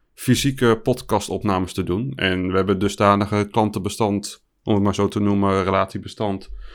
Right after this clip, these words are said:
opgebouwd dat we echt wel hele leuke gasten kunnen gaan vragen.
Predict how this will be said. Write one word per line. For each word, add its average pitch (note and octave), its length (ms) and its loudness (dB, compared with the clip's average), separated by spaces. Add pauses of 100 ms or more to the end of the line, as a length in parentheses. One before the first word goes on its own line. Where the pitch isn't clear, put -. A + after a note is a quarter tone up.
(240)
opgebouwd A2 440 4
dat G#2+ 140 4
we A2+ 60 0
echt - 160 2
wel A2+ 100 4
hele A2 200 6
leuke G#2+ 240 2
gasten - 380 0
kunnen F#2+ 220 -2
gaan F2+ 120 -4
vragen. F#2 580 -2